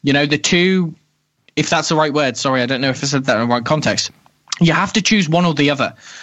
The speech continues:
okay? You cannot have both if this is your problem. And whilst you can find very kind of, um, you know, uh,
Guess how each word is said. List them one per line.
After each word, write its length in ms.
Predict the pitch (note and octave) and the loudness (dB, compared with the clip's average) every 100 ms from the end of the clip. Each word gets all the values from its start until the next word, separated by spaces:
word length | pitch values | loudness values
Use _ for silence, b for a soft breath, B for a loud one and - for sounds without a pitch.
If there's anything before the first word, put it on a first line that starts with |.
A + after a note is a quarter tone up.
| B B | B B
okay? 200 | C3 D3+ | 0 0
You 220 | D#3 D3 | 2 0
cannot 400 | - F3 F#3 - | -2 0 0 -2
have 280 | D3+ D3+ - | -2 -4 0
both 400 | D3+ C#3 - - | 0 0 -4 -6
if 180 | D3+ - | -4 -2
this 180 | D3 D3 | 0 0
is 100 | C#3+ | 2
your 140 | C3+ | 0
problem. 480 | C3 E3 E3 B2+ G2+ - B B B B | 0 -2 0 -2 -4 -6 B B B B
And 140 | E3+ | 2
whilst 240 | G3+ A#3 | 2 0
you 60 | A3+ | -2
can 260 | - F#3 A3+ | -2 -2 0
find 340 | A3 G#3 D#3+ | 0 0 2
very 340 | D#3+ F3 F#3 | 0 0 0
kind 340 | D3 E3 D3+ D3+ | -2 -2 0 0
of, 180 | C3+ C3+ | -2 0
um, 400 | C3 B2+ A#2+ A2+ B B B B | 0 0 -2 -4 B B B B
you 60 | D3+ | 2
know, 200 | C3 C3 - | 2 0 -2
uh, 420 | C3+ C#3 B2+ B2 | 0 0 2 0